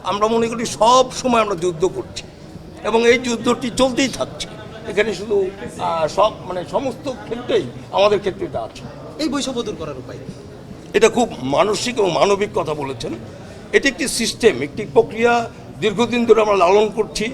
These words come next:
Speaker 1: এ থেকে বেরিয়ে আসতে পারি তখনই যদি বিবেক নৈতিকভাবে আমরা মনে করি কোথায় কোথায় কী কী ঘটছে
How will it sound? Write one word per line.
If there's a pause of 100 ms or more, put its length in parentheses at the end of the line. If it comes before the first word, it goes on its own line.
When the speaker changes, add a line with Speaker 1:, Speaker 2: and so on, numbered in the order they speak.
(400)
Speaker 1:
এ
থেকে
বেরিয়ে
আসতে
পারি (260)
তখনই (220)
যদি
বিবেক (360)
নৈতিকভাবে
আমরা
মনে
করি (300)
কোথায়
কোথায়
কী
কী
ঘটছে